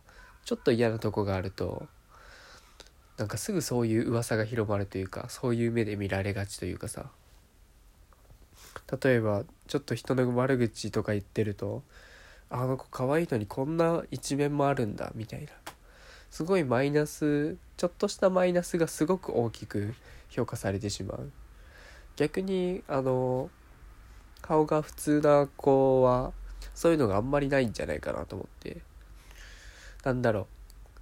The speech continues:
う。その見た目からして変に先入観がない分、逆に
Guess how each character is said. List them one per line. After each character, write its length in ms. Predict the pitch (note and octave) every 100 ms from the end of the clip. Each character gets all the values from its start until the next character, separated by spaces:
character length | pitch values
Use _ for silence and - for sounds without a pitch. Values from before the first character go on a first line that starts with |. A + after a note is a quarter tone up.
| - - - - -
う。 40 |
そ 120 | C3+
の 100 | B2
見 140 | A#2 B2+
た 160 | E3
目 120 | E3+
か 160 | E3+ E3+
ら 140 | E3+
し 60 | E3+
て 160 | - D#3+
変 280 | F3+ D#3+
に 240 | A2 G2+ A#2
先 220 | - D3
入 160 | D3+ B2
観 220 | G#2 G#2
が 100 | G#2
な 100 | G2+
い 100 | G2
分、 340 | G2 G2+ - - - - - - - - -
逆 360 | - C3 - F3
に 380 | F3 F3 F3+